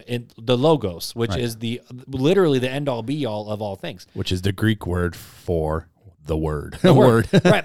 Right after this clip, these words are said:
Speaker 1: And then go, continuing in First John one fourteen, which is one of the most beautiful verses in all the Bible, "And the Word became flesh and dwelt among us." Literally, he, oh, this, have you heard the sermon about, like, he pinched, like, th-,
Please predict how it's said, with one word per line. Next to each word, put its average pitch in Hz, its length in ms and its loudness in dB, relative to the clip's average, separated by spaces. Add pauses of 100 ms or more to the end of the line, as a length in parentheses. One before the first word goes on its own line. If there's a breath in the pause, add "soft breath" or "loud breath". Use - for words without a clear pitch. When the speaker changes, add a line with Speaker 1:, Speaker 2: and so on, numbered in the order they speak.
(140)
Speaker 1:
And 180 160 0
then 185 140 2
go, 190 180 4
continuing 196 840 -2
in 147 280 -2
First 170 280 -4
John 151 220 -2
one 143 160 -2
fourteen, 139 400 -6
which 135 180 -4
is 127 140 -2
one 139 180 -2
of - 20 -4
the 131 60 -2
most 113 160 -2
beautiful 131 280 -4
verses 127 300 -6
in 123 120 -2
all 127 140 -2
the 110 40 0
Bible, 151 340 0
"And 143 100 0
the 135 40 2
Word 160 240 0
became 202 280 -6
flesh 123 480 -6
and 127 160 -6
dwelt 107 360 -8
among 147 360 -6
us." 87 160 -10 (280 soft breath)
Literally, 165 460 2
he, 127 340 -6 (240)
oh, 113 220 -2
this, 123 260 -4
have 127 180 -6
you 156 120 0
heard 190 120 -2
the 165 60 -8
sermon 143 260 -4
about, 123 340 -4
like, 117 140 -4
he 123 200 -8
pinched, - 380 -8
like, 123 180 -6 (340)
th-, 117 120 -20